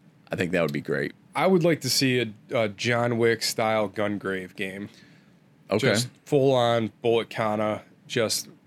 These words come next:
Speaker 2: throwing bullets everywhere.
Speaker 1: Did you play any of the Gungrave games?
Speaker 2: Yeah, played 'em both.
Speaker 1: That's
Speaker 2: Second
Speaker 1: not what they're
Speaker 2: one's
Speaker 1: like?
Speaker 2: really hard.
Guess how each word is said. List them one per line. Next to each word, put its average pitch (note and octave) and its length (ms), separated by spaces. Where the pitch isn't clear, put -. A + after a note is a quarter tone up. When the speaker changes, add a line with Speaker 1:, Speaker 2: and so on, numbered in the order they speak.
Speaker 2:
throwing B2 500
bullets G#2+ 320
everywhere. G2 560
Speaker 1:
Did A2 140
you B2 80
play A#2+ 260
any D3 140
of C#3 60
the C3+ 80
Gungrave C3 420
games? C#3+ 360
Speaker 2:
Yeah, F3+ 220
played D3 140
'em D3 80
both. D#3+ 280
Speaker 1:
That's F#2 140
Speaker 2:
Second G2 180
Speaker 1:
not G#2 60
what G#2 100
they're G#2+ 100
Speaker 2:
one's G#2+ 160
Speaker 1:
like? - 60
Speaker 2:
really B2+ 220
hard. F#2 380